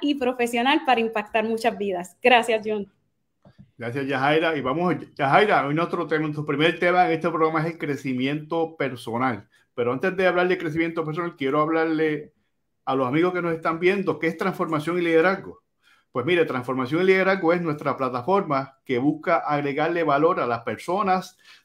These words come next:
Speaker 2: desarrollando su liderazgo, y nuestros pilares están basados en los valores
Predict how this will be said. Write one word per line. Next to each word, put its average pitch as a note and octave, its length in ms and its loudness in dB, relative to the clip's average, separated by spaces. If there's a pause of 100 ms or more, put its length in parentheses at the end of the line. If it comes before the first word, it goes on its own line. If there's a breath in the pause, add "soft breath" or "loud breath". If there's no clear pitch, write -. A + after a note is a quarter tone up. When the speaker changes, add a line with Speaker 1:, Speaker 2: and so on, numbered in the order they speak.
Speaker 2:
desarrollando C#3 720 0
su D3 160 -4
liderazgo, D#3+ 760 0 (380)
y C3+ 100 -2
nuestros C#3+ 300 -4
pilares C#3+ 400 2
están D#3+ 320 -2
basados D#3+ 500 0
en B2+ 80 -4
los A#2 160 -4
valores F3+ 600 0